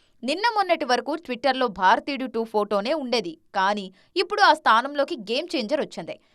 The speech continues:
దాంతో ఇకపై తన ఫోకస్ చరణ్ సినిమాపైనే అని చెప్పకనే చెప్తున్నారు ఈ దర్శకుడు. గేమ్ చేంజర్ పూర్తి చేసి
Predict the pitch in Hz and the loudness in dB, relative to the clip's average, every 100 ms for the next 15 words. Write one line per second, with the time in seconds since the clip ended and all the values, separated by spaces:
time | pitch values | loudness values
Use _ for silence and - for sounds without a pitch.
0 | _ 233 285 339 359 339 302 294 294 269 | _ 2 4 4 2 -2 0 0 0 0
1 | 226 226 220 240 320 311 - 214 220 302 | -2 -2 -2 0 0 0 0 -2 -2 -4
2 | 339 320 302 302 302 311 302 - - 233 | -4 0 2 2 2 0 0 -4 -2 -2
3 | 262 269 311 - 277 285 262 359 285 277 | -4 -2 -4 -4 0 0 0 -4 -2 -2
4 | 311 311 226 - _ - 196 254 320 330 | 0 -2 -4 -8 _ -6 0 2 2 -2
5 | 302 302 226 220 254 294 269 269 415 | 0 -2 -2 -4 -4 -2 -2 0 -4